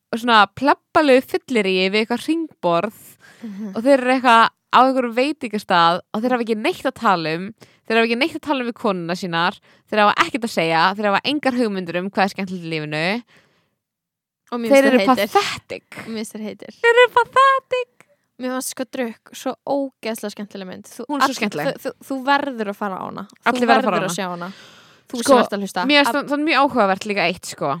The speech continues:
Speaker 1: Að hérna, já, ég hugsaði eitthvað svona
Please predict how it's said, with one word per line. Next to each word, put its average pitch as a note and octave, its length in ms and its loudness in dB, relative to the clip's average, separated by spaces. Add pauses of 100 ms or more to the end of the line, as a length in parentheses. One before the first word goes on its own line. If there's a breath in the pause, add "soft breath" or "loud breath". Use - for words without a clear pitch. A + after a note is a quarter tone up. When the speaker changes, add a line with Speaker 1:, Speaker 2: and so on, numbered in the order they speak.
(260)
Speaker 1:
Að A#3 160 4
hérna, A#3 220 0 (2000 soft breath)
já, A3+ 100 -2
ég A#3+ 140 0
hugsaði D4+ 300 2
eitthvað A3 160 -2
svona G#3+ 200 2